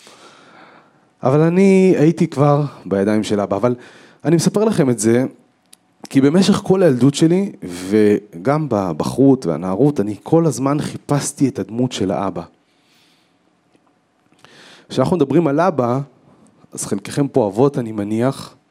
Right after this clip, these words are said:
ובטח אלה שיושבים בבית, זה, היו אבות, היו ילדים, אבא זה תחושה של ביטחון, של מישהו שעומד לידך, של מישהו שנותן לך גב.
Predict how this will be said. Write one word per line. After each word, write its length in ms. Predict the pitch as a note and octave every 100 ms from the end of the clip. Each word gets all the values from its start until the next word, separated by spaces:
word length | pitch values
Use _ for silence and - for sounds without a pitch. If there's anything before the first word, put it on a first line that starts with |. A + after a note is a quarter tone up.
| _ _ _ _ - - - _ _ _ _ _ _ _ _ _ -
ובטח 640 | F#2+ F#2 A2+ B2 A2+ G2 - -
אלה 160 | G#2+
שיושבים 340 | G2+ F#2+ A2 A2
בבית, 400 | F2 G2 B2+ C#3 - _ _ _ _ _ _ _ _
זה, 600 | G2+ - A2 B2 A#2+ A#2+ - _ _ _ -
היו 260 | C3 D#3+
אבות, 300 | B2+ C#3 D3+
היו 180 | A#2+ C3
ילדים, 400 | C3 A2+ C3+ E3+ - -
אבא 160 | B2+
זה 120 | C3+ G#2+
תחושה 380 | - G#2+ -
של 200 | B2 B2+
ביטחון, 640 | F#2+ F#2+ F#2+ - A2+ G2+ F2
של 120 | -
מישהו 220 | G#2+ B2
שעומד 360 | A2+ G#2 G#2 A2
לידך, 520 | G#2+ G2 F#2 G#2 F#2 E2+ _ -
של 160 | G#2
מישהו 180 | A2+ B2
שנותן 320 | A#2+ G#2 B2
לך 180 | A#2+ - G#2+
גב. 380 | B2+ A#2+ F#2+